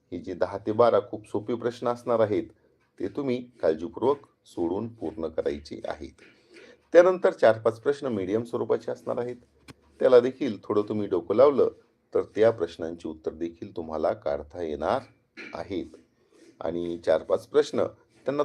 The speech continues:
थोडं जास्तीचं डोकं लावायचं आहे. जे अति, अ, काठिण्य पातळीचे प्रश्न असतील, विद्यार्थ्यांनो आपण अति काठिण्य पातळीच्या प्रश्नांचा देखील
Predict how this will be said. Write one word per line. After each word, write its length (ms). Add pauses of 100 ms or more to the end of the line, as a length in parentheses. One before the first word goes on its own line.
थोडं 240
जास्तीचं 480
डोकं 220
लावायचं 460
आहे. 300 (180)
जे 100
अति, 480
अ, 40
काठिण्य 400
पातळीचे 460
प्रश्न 320
असतील, 340
विद्यार्थ्यांनो 560
आपण 260
अति 260
काठिण्य 420
पातळीच्या 520
प्रश्नांचा 540
देखील 380